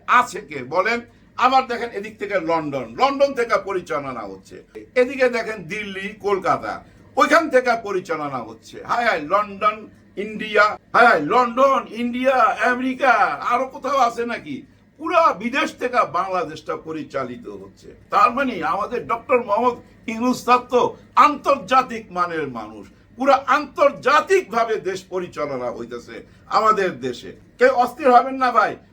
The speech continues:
আজকে পনেরোই আগস্ট ভারতে উৎসব চলতেছে। হ্যাঁ,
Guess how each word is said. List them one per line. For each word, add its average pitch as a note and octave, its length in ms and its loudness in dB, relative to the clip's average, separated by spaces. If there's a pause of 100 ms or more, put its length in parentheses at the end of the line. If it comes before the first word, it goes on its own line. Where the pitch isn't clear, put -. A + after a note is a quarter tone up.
আজকে B3+ 340 0
পনেরোই B3+ 460 0
আগস্ট A#3 420 2 (400)
ভারতে A3 580 -2
উৎসব C#4 480 -2
চলতেছে। C3+ 680 -10 (180)
হ্যাঁ, F3+ 200 4